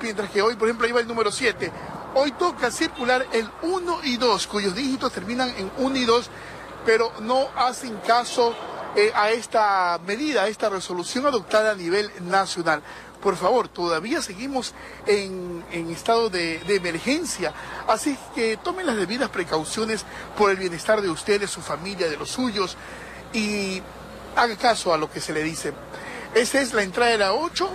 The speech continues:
Hay dos, cuatro agentes de tránsito, eh, controlando la situación, pero hay telesimotos saliendo a trabajar, gente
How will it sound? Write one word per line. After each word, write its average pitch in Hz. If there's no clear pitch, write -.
Hay 214
dos, 254
cuatro 247
agentes 208
de 180
tránsito, 240
eh, 180
controlando 214
la 214
situación, 214
pero 196
hay 196
telesimotos 214
saliendo 190
a 170
trabajar, 170
gente 208